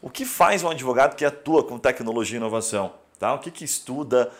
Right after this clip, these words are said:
o que que come, onde vive, tipo aquelas coisas de Globo Repórter, assim, sabe?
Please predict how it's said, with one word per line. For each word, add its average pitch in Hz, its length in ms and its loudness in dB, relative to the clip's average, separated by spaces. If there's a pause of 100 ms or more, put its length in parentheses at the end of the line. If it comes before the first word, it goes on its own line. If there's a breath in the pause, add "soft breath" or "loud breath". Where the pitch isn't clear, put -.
(120)
o - 20 -20
que 151 100 -8
que 151 140 -8
come, 123 540 2
onde 131 260 0
vive, 113 480 -8
tipo - 200 -8
aquelas 151 260 -2
coisas 131 160 -6
de 117 40 -10
Globo 110 200 -4
Repórter, 104 480 0
assim, 104 200 -8
sabe? - 360 0